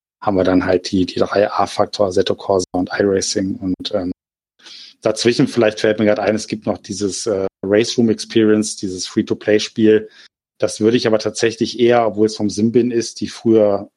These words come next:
extrem gute Spiele gemacht haben und einen sehr großen Namen haben, mit dem heutigen Team, ich würde es auch eher so von der Physik und von allem eher so auf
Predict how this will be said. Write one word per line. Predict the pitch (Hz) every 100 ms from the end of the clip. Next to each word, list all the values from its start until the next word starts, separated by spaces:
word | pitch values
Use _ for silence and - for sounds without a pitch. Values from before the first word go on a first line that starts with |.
| -
extrem | - - 127 123
gute | 110 110
Spiele | - 123 107
gemacht | 101 101 104 -
haben | 104 98 104
und | 95
einen | 95 98
sehr | 90 107 107
großen | 110 104 104
Namen | 101 101 101
haben, | 95 101 98 _ _ _ _ _ _ - - - -
mit | 113
dem | 98
heutigen | 113 117 117 107
Team, | - 117 113
ich | 107 -
würde | 120
es | -
auch | -
eher | - 110 110
so | 104
von | 92 - 107
der | 101
Physik | 95 107 95 117 113
und | - 104
von | - 113
allem | 107 107 104 104 113
eher | 117 107
so | 101
auf | 92